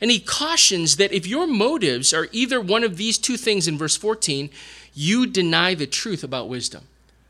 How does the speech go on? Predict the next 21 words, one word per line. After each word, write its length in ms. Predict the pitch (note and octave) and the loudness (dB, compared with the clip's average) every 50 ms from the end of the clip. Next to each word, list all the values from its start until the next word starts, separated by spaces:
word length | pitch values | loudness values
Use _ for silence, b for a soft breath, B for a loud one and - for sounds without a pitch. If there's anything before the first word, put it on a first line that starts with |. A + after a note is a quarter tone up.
| _ _ _ b b b b | _ _ _ b b b b
Well, 160 | F3 G3 - - | 2 2 4 6
number 260 | F#3+ G#3 A#3+ A#3+ C4 | 6 6 6 6 4
one 300 | A#3 G3+ A3+ C4+ D#4+ D#4+ | 2 4 4 4 2 2
thing, 480 | - A3 F#3 D#3+ D3+ D#3 F3 G#3+ A#3 - - | 4 4 6 6 4 4 2 -2 -6 -4 0
right 220 | - F3+ F3+ D3+ | 2 2 2 2
in 80 | E3+ D#3+ | 0 0
verse 180 | D#3+ D#3+ D3 | 0 0 -2
fourteen, 520 | - - D#3+ D3 C#3+ - D#3+ D3 D3 D#3 D#3+ | 0 0 0 0 0 0 -2 -4 -4 -6 -6
is 300 | - D#3+ E3+ D#3+ C#3 C3 | -2 -2 -2 0 -2 -4
bitter 400 | C3 - - F3 E3 E3+ F#3 - | -4 2 4 6 6 6 6 4
envy. 500 | - G3 A3+ B3+ A#3+ D#3 C#3+ G#2+ - - _ _ _ B B B B B B | 2 2 2 2 0 -2 -4 -6 -6 -10 _ _ _ B B B B B B
That 300 | C#3+ G#3+ C4 B3 G3 F3+ | 8 8 8 8 6 2
word 340 | G#3 C4+ D#4+ D#4 C#4 G#3 | 0 0 2 4 4 6
actually 440 | G#3 G#3 G#3 G3+ - - A#3 G#3+ G#3+ | 6 6 6 6 2 0 0 -2 -2
means 400 | G3+ G3+ G3+ G#3 G#3 G#3 F3 D3 | 0 0 2 2 2 0 0 0
a 100 | D3+ C#3 | 0 2
self-centered 920 | C3 - - - - B3 A3+ A#3+ A#3+ - - - - G#3 G3+ G3+ G3 D#3 C3 | 4 6 6 6 6 6 4 0 0 2 2 2 2 2 2 0 -2 -2 -2
desire 840 | D3+ D3+ C#3+ B2+ A2+ D3 D3 D3 E3 F3+ G3 F3+ C#3 B2+ B2 A#2+ - b b b b b b b b | -2 0 2 2 2 4 4 2 2 0 0 -2 -2 -4 -4 -6 -10 b b b b b b b b
to 100 | - F3 | -6 -4
be 120 | D3+ D#3+ | -4 -6
popular, 680 | C#3+ - - D#3+ C#3 C#3 - C3 B2 F#2 E2+ D2+ - | -6 -6 -6 -6 -6 -6 -8 -10 -12 -12 -12 -16 -18